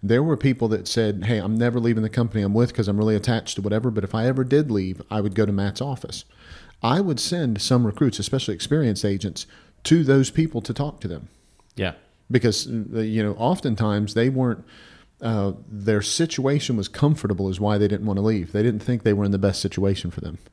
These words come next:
Speaker 2: Yeah.
Speaker 1: And so they saw some of the things that we were doing and how we were doing it and how we're handling it. So I was very comfortable saying, "Hey, you know, go talk to so-and-so. She's, she's with another company. Go, go have a conversation with her and tell, and ask her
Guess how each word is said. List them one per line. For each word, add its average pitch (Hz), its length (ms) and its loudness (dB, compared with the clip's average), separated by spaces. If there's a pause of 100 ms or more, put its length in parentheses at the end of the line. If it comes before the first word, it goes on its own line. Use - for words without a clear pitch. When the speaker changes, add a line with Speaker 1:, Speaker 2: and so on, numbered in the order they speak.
(180)
Speaker 2:
Yeah. 92 280 -4 (200)
Speaker 1:
And 123 160 2
so 117 160 2
they 107 140 2
saw 139 300 -2
some 123 220 0
of 107 60 0
the 104 80 0
things 107 320 0
that 95 140 -6
we 110 100 0
were 98 120 0
doing 104 260 0
and 110 80 0
how 101 80 0
we 95 140 -2
were - 20 -2
doing 107 220 0
it - 60 -8
and - 60 -10
how 101 120 -2
we're 92 100 -4
handling 113 360 -2
it. - 40 -20 (300)
So 120 220 -2
I 110 180 0
was 135 240 -2
very 123 440 0
comfortable 101 480 -2
saying, 101 520 -2
"Hey, 104 200 -2 (380)
you 113 80 -4
know, 101 100 -2
go 131 140 2
talk 156 240 -2
to 120 80 -4
so-and-so. 104 460 -4
She's, 120 420 -4
she's 135 260 -4
with 135 140 0
another 110 260 0
company. 92 360 -6
Go, 113 220 0
go 123 240 -2
have 147 140 -2
a 143 60 -4
conversation 123 560 -2
with 101 100 -4
her 117 160 0
and 104 220 -4
tell, 131 360 -4
and 104 200 -8
ask 123 360 -6
her 110 300 -2